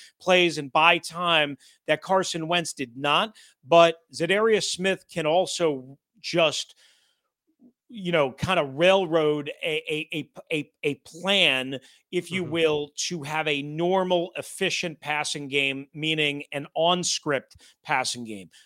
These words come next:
Speaker 1: Again, what the Commanders like to do is they like to operate with Taylor Heinicke, especially in the first half, but almost until they have,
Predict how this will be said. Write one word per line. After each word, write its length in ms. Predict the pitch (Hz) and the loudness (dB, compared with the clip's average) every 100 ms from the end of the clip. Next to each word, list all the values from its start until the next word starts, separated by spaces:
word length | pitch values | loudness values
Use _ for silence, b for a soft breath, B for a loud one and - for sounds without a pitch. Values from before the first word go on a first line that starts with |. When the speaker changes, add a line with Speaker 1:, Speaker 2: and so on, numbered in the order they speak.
| - | -8
Speaker 1:
Again, 340 | 151 180 147 143 | 0 0 2 -2
what 120 | 175 | -2
the 60 | |
Commanders 560 | - 170 202 285 320 - | -4 -2 -2 -2 -4 -2
like 220 | 220 196 | -2 -2
to 100 | - | -4
do 360 | 160 180 156 147 | -2 0 -2 -4
is 340 | 143 147 123 120 | -6 -4 -6 -6
they 160 | 147 | -2
like 240 | 175 196 196 | 0 0 0
to 100 | 185 | -2
operate 580 | 185 202 175 170 165 170 | -2 -2 -2 -2 -2 -4
with 220 | 139 214 | -2 -2
Taylor 360 | - 196 175 165 | -2 -6 -4 -4
Heinicke, 320 | 151 160 147 | -2 -4 -6
especially 480 | 131 - 165 - 202 | -6 -4 -4 -2 -4
in 60 | 185 | -4
the 80 | |
first 320 | - 190 190 160 | -4 -4 -4 -4
half, 240 | 143 135 B B _ | -2 -4 B B _
but 100 | 170 | 2
almost 380 | 208 294 262 - | 2 2 0 -2
until 280 | 180 - 190 | -6 -4 2
they 140 | 175 | 2
have, 320 | 127 165 165 | 4 2 2